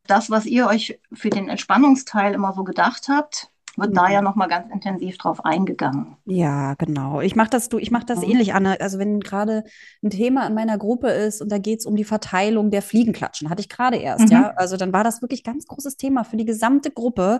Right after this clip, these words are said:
Speaker 2: wer welche Farben der Fliegenklatschen
Speaker 1: Mhm.
Speaker 2: bekommt. Und,
Speaker 1: Mhm.
Speaker 2: ähm, ich wollte das nicht so wegdrücken, so von wegen, jetzt kriegt jeder einfach das, das, das und keine
Speaker 1: Mhm.
Speaker 2: Diskussion.
Speaker 1: <laughs>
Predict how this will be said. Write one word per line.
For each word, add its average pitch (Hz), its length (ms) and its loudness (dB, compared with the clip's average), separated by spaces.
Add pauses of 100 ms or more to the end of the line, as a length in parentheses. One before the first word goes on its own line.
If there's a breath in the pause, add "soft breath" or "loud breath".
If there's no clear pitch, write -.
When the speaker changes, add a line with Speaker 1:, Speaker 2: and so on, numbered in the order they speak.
(380 loud breath)
Speaker 2:
wer 240 200 4
welche 226 220 2
Farben 202 400 -2
der 220 120 -2
Fliegenklatschen 196 600 -2
Speaker 1:
Mhm. 208 40 6
Speaker 2:
bekommt. - 520 0
Und, 175 200 -4
Speaker 1:
Mhm. 208 100 4
Speaker 2:
ähm, 180 300 0 (300 soft breath)
ich - 140 -8
wollte 220 220 4
das 226 120 0
nicht 233 120 4
so 220 260 4
wegdrücken, 254 500 -2
so 220 100 0
von 196 180 0
wegen, 185 160 0
jetzt 165 180 -2
kriegt 165 180 -4
jeder 156 200 0
einfach - 180 -4
das, 151 200 -2
das, - 120 -8
das 330 320 -6
und 202 260 -2
keine 190 200 2
Speaker 1:
Mhm. - 20 4
Speaker 2:
Diskussion. 220 720 6
Speaker 1:
<laughs> - 60 -8